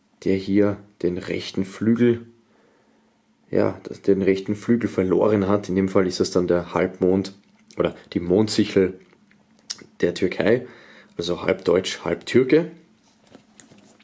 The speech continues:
wofür Eco ja bekannt ist. Dann haben wir auf der linken Seite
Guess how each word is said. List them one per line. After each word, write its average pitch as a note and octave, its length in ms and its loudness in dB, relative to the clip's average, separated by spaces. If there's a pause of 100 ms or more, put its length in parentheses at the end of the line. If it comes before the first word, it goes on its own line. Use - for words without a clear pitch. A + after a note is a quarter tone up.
(360)
wofür F2+ 260 -6
Eco - 180 0
ja F2+ 300 2
bekannt F#2 460 -6
ist. C#3+ 320 0 (960)
Dann F#2 200 -6
haben G2+ 140 2
wir G#2+ 60 6
auf G#2 80 -4
der G#2+ 100 0
linken A#2+ 240 0
Seite G2 320 2